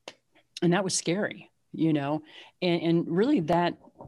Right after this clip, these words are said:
it was about ten months in, in the making, because what had happened is I was an entrepreneur, and like many entrepreneurs, what do we do? We push too hard. <laughs> You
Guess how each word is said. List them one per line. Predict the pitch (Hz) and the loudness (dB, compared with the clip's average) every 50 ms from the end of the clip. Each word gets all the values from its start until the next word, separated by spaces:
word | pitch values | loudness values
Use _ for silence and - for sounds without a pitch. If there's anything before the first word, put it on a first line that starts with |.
| - - _ _ | -20 -20 _ _
it | - - 175 190 | -6 0 0 2
was | 180 202 190 | 2 2 2
about | 190 180 - - | 2 2 0 0
ten | - - 208 208 196 | -2 0 2 4 4
months | 190 185 180 170 - | 4 4 2 2 2
in, | 165 165 - | 2 2 2
in | - 156 | 2 2
the | 156 151 | 2 4
making, | 151 143 143 131 - - - - | 2 2 0 -2 -4 -6 -8 -4
because | 147 170 - 180 165 151 | -4 -4 -2 -2 -2 -2
what | 165 185 | 0 -2
had | 220 247 | -2 -2
happened | 208 165 143 151 - 180 180 | -2 -4 -4 -4 -2 -2 -2
is | 160 156 | 0 0
I | 156 | 0
was | 151 143 | 0 0
an | 147 147 | -2 -2
entrepreneur, | 147 147 151 - - - 202 185 147 123 131 151 170 - _ _ _ _ _ - - - - _ _ | -2 -2 -4 -6 -2 0 0 2 2 0 -2 -2 -4 -8 _ _ _ _ _ -20 -20 -20 -20 _ _
and | - 170 160 165 165 156 | -2 0 0 2 2 2
like | 160 147 139 | 0 0 0
many | 156 165 180 180 | 0 2 2 2
entrepreneurs, | 170 175 175 - - 208 196 180 160 160 160 - | 2 0 -2 -2 -2 0 2 2 2 2 0 0
what | 160 156 | 0 2
do | 156 | 2
we | 160 160 | 2 2
do? | 147 147 131 104 107 - - _ _ _ _ _ | 2 2 0 0 -4 -10 -16 _ _ _ _ _
We | 151 147 131 | -4 -4 -4
push | - - 147 127 - - | -2 -4 -4 -4 -4 -2
too | - 151 156 | -2 -2 -2
hard. | 143 135 - - - - - _ _ | 0 -2 -4 -6 -8 -12 -18 _ _
<laughs> | 160 - - - - - - - - - - - 208 - - - | -6 -6 -6 -10 -16 -16 -18 -18 -18 -20 -10 -10 -8 -6 0 0
You | 254 262 - - 262 - - - - 233 208 208 | 0 0 2 2 2 2 2 2 0 0 0 2